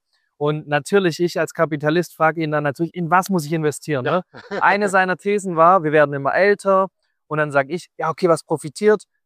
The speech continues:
Speaker 1: Ähm, Seniorenwohnheime zum Beispiel. Sagt
Speaker 2: Mhm.
Speaker 1: er, nein, keine Chance, weil es wird keine Senioren mehr geben.
Speaker 2: Alle sind fit.
Speaker 1: Alle sind fit, ja. Äh, Mobilität wird gewinnen, Freizeit, Tourismus. Und er sagt, das, was Big Tech die letzten zwanzig Jahre war,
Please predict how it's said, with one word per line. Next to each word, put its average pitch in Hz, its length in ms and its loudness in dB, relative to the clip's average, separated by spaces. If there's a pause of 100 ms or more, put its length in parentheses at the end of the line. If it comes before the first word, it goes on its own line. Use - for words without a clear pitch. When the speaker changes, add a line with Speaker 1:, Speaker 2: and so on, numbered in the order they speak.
Speaker 1:
Ähm, 156 440 -2
Seniorenwohnheime 151 800 2
zum 131 140 -10
Beispiel. 120 460 -4
Sagt 117 180 -14
Speaker 2:
Mhm. 147 60 -10
Speaker 1:
er, 127 140 -12 (140)
nein, 151 280 -2 (120)
keine 156 220 -2
Chance, 139 320 -6 (140)
weil 156 100 -6
es - 120 -12
wird 208 180 2
keine 165 220 0
Senioren 139 440 -4
mehr 120 140 -8
geben. 120 200 -4
Speaker 2:
Alle 175 120 2
sind 156 140 2
fit. - 300 0 (220)
Speaker 1:
Alle 185 140 4
sind 165 180 -6
fit, 202 260 -2 (200)
ja. 160 200 4 (320)
Äh, 143 260 4
Mobilität 170 680 0
wird 165 160 -6
gewinnen, 135 260 -6
Freizeit, 165 500 0
Tourismus. 156 680 -4 (400)
Und 185 200 2
er 170 120 2
sagt, 170 400 0 (200)
das, 170 180 -4
was - 180 -2
Big - 280 -6
Tech 165 260 -2
die 156 60 -10
letzten 151 320 -6
zwanzig - 480 -2
Jahre 135 360 0
war, 143 280 0